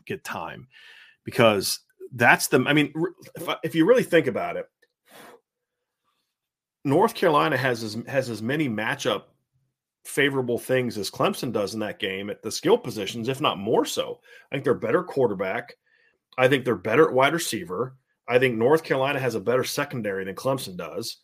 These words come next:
which is saying something 'cause North Carolina doesn't have a very good secondary. I think Clemson has better linebackers and better running backs. So there's a lot of, there's a lot of close areas there. The difference is, is the gap in the line play is enormous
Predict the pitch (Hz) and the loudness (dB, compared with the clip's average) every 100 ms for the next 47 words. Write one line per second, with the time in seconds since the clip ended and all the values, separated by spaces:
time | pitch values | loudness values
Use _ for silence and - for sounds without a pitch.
0 | _ _ - 123 113 - 170 165 123 - | _ _ -4 -2 -2 2 6 6 4 -4
1 | 98 87 95 104 98 127 131 - 113 123 | -8 -8 -12 -10 -2 0 0 -2 -2 0
2 | 107 101 98 101 95 95 95 85 - 127 | -2 -4 -6 -8 -10 -6 -6 -6 -6 -6
3 | 117 90 82 82 110 _ _ _ _ - | -6 -10 -12 -12 -14 _ _ _ _ -2
4 | 123 135 131 - 151 147 131 127 113 107 | 2 2 -2 0 0 0 0 0 0 0
5 | 117 117 107 117 110 90 78 - 50 - | 2 2 2 0 0 -4 -10 -12 -16 -12
6 | - 107 98 110 107 101 98 90 73 76 | -10 -10 -4 -2 -2 -2 -2 -4 -10 -12
7 | - - 123 127 120 113 127 185 147 107 | -12 -8 -2 0 2 4 4 4 2 -2
8 | - _ 117 117 110 107 151 170 110 - | -14 _ -2 0 2 2 4 2 0 -6
9 | - 131 120 - 139 113 - 104 135 64 | 0 4 4 4 0 0 -4 -4 -4 -4
10 | - _ _ - _ _ 110 101 147 147 | -10 _ _ -20 _ _ -2 2 2 2
11 | 113 117 104 98 101 92 123 127 147 127 | 0 0 0 -2 -6 -2 4 6 4 0
12 | 110 104 110 127 156 160 - 165 185 151 | -2 0 0 0 0 -2 2 2 2 0
13 | 95 92 92 107 123 117 98 80 - - | -4 -10 -6 -2 4 4 4 -4 -10 -6
14 | - | -6